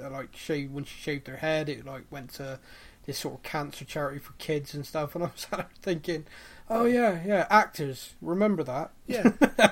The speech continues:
Speaker 2: At least, like, Negan, at least he's, like, that person.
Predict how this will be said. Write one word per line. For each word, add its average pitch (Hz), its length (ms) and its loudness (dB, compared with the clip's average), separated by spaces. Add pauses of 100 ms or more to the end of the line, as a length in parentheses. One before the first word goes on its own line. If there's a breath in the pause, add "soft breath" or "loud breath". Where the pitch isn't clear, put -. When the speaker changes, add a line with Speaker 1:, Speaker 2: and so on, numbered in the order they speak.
Speaker 2:
At 247 200 4
least, 277 320 2
like, 226 240 -4
Negan, 190 600 -2
at 185 120 0
least 214 260 -2
he's, 190 400 -2
like, 160 280 -2
that 170 260 -2
person. 160 640 0